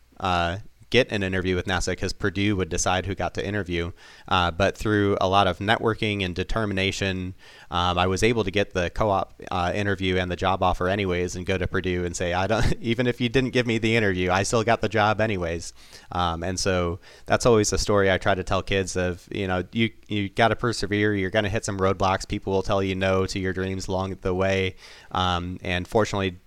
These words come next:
due to a lot of networking effort on my part and a really supportive network of friends that, you know, I still remember calling up my high school friend, so sad about not getting the interview. And she's like,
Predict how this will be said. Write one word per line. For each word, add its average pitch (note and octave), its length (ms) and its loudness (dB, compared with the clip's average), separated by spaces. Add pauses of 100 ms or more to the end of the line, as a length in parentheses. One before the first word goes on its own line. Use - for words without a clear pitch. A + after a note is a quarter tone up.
(100)
due G2 160 -2
to G#2 100 -2
a G2 40 0
lot F#2 180 2
of F#2 80 -4
networking A#2+ 480 0
effort A2+ 220 0
on A2 120 2
my A#2 140 0
part A2+ 320 -2
and F2+ 80 -6
a F2 40 -6
really G2+ 300 2
supportive G2 460 -2
network F#2+ 340 -4
of E2+ 120 -4
friends G2 380 -2
that, F2+ 280 -2 (300)
you - 160 -8
know, - 100 -10 (180)
I G#2 120 4
still A#2+ 240 4
remember G#2+ 340 4
calling G#2+ 300 4
up F#2+ 80 0
my F2+ 100 0
high G#2+ 140 2
school G2+ 200 -2
friend, F#2 360 -2
so G2+ 180 0
sad G2+ 240 2
about F2+ 180 0
not F#2 200 -2
getting F#2+ 240 -4
the F#2+ 120 -2
interview. F#2 320 -2
And F#2 80 -4
she's G2 160 -4
like, F#2 180 2